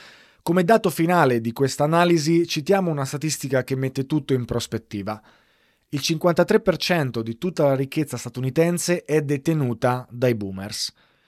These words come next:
contro un cinque virgola sette per cento di ricchezza detenuta invece dai millennials.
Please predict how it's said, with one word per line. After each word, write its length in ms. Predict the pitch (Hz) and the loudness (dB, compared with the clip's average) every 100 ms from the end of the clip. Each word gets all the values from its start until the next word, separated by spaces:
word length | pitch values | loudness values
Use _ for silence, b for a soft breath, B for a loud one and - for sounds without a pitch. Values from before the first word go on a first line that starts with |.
| _ _ | _ _
contro 360 | - 170 170 170 | -4 0 4 4
un 300 | 151 147 143 | 4 0 -4
cinque 340 | - - 185 151 | -2 0 2 4
virgola 300 | 143 131 131 | 2 4 2
sette 320 | - 170 143 | 4 2 2
per 160 | - 135 | -4 -4
cento 260 | 156 135 | -2 -2
di 100 | 127 | -2
ricchezza 640 | 139 165 123 104 - 123 - | -2 -2 -4 -6 -6 -8 -6
detenuta 680 | 127 131 151 110 104 120 123 | -4 -2 -2 -4 -6 -6 -4
invece 360 | 151 123 104 | -2 0 0
dai 120 | 110 107 | -2 0
millennials. 720 | 110 104 90 101 98 - | -2 -2 -4 -4 -4 -4